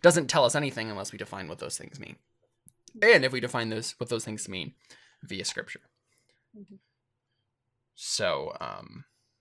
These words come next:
Speaker 1: but yeah, I mean, we have lots of statements of,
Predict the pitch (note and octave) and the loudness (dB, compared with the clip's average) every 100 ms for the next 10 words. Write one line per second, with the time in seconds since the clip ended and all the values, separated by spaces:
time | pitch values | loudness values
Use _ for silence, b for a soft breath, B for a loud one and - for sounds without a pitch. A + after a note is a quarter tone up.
0 | _ _ _ _ _ _ _ _ _ _ | _ _ _ _ _ _ _ _ _ _
1 | _ _ _ _ _ _ _ _ _ - | _ _ _ _ _ _ _ _ _ 4
2 | D4 C3+ C#3+ D3 D#3+ C3+ B2 C#3+ C3+ - | 6 6 4 2 2 2 2 2 0 2
3 | B2 A#2 A#2 - - A#2 A2 | 0 0 0 0 2 2 2